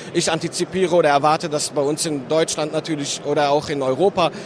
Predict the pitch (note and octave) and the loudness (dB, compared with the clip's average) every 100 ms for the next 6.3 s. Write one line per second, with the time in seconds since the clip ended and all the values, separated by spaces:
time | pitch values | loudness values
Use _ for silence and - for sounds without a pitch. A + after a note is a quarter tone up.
0 | - D3 D3 C#3+ C#3+ E3 D3+ D3 F#3 F3+ | -4 -2 -2 -2 -4 -2 0 2 4 2
1 | F3+ D#3 E3 F3 - F3 D#3 F3 E3 D#3 | 0 -2 -2 -4 -4 -2 -2 -2 -4 -4
2 | D#3 D3 D#3+ - - D#3 D3 C#3+ C#3+ D#3 | -4 -2 -4 -6 -6 -6 -2 0 0 -2
3 | D#3 D3+ - - - E3+ D3 A3+ A3+ G3 | -2 -6 -12 -14 -6 -4 4 4 6 2
4 | F#3+ G3 - G3 A3 G#3+ G#3 G#3 F#3+ F#3+ | 0 -2 -2 -2 -2 -2 0 0 2 2
5 | F#3 E3 E3 E3+ F#3+ F3+ F3+ G3 F#3 F3+ | 0 -2 0 0 2 2 4 4 4 4
6 | G#3+ - F#3+ | 2 2 0